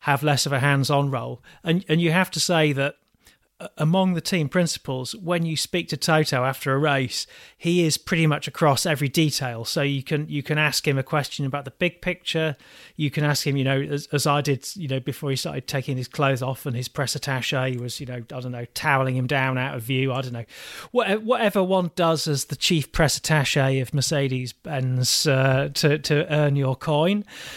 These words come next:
Um, you know, he, he, he was, he, he was saying that that, that's what he's looking to do. He's, he's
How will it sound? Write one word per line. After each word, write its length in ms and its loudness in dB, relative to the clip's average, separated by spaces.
Um, 680 0
you 240 -4
know, 140 4
he, 420 0
he, 240 -8
he 120 2
was, 280 -2
he, 260 -8
he 100 0
was 140 2
saying 300 2
that 420 -2
that, 260 -4
that's 200 -2
what 80 0
he's 120 0
looking 200 -4
to 60 -6
do. 160 2
He's, 160 0
he's 220 -10